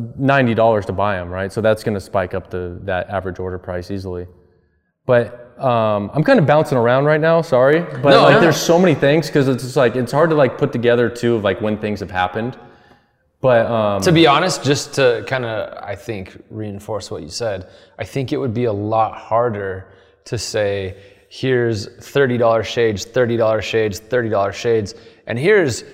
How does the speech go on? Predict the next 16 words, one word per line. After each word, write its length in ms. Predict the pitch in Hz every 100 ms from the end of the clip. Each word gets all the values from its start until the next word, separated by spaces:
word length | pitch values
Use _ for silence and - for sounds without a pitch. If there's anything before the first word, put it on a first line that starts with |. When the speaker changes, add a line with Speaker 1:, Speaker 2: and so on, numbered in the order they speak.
| -
Speaker 2:
some 380 | - - 113 98 -
better 280 | 151 165 127
shades 480 | 117 113 110 95
that 120 | 110 107
are 100 | 92
two 240 | - 139
hundred 220 | 120 98
bucks." 460 | 107 80 - - - -
That 140 | 123
would 120 | 147 139
be 80 |
a 60 | 143
lot 200 | 127 104
harder 340 | 120 120 135 143
than 180 | 131
saying, 400 | 117 135 117 101